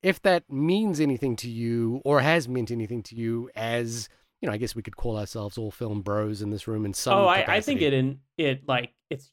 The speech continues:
Speaker 2: huge for me, 'cause I remember watching that A F I one hundred special.
Speaker 1: Yeah.
Speaker 2: I don't know how old I was. I would guess I was, like, ten or eleven. I was young. And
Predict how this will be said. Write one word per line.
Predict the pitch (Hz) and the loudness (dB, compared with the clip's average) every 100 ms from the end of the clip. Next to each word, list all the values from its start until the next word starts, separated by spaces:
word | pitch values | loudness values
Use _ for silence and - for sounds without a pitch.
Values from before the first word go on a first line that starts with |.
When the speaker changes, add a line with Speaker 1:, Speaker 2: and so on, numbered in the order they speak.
| - | -2
Speaker 2:
huge | 190 220 - | 0 0 -2
for | 139 | 0
me, | 151 156 | 4 4
'cause | 165 165 | 2 4
I | 175 | 4
remember | 226 247 214 202 190 | 4 2 2 2 2
watching | 147 143 143 - 170 | 4 2 2 -2 0
that | 131 127 | 0 0
A | 127 127 | 0 -2
F | 127 | 0
I | 120 110 110 113 | 0 0 0 -4
one | 131 120 | -8 -8
hundred | 123 120 - | -10 -12 -16
special. | _ 104 - - 220 311 - | _ -10 -6 -2 -2 -2 -4
Speaker 1:
Yeah. | 131 104 - _ _ _ _ | 0 0 0 _ _ _ _
Speaker 2:
I | 170 | 2
don't | 220 | 4
know | 226 | 4
how | 190 196 | 2 2
old | 143 143 | 4 4
I | 156 | 4
was. | 175 - | 2 2
I | 147 | 0
would | 143 - | -2 -2
guess | 143 165 233 | -2 0 0
I | 233 | 0
was, | 202 151 | 0 0
like, | 135 - _ _ _ _ _ _ _ _ _ _ _ _ _ _ | -2 -2 _ _ _ _ _ _ _ _ _ _ _ _ _ _
ten | 139 139 | -2 2
or | 135 | 2
eleven. | 120 113 131 175 | 2 0 0 0
I | |
was | 131 127 - | -2 -2 -2
young. | 127 107 104 117 _ _ _ _ _ _ _ - | -2 -2 -8 _ _ _ _ _ _ _ _ 0
And | 160 147 139 135 | 2 4 2 -2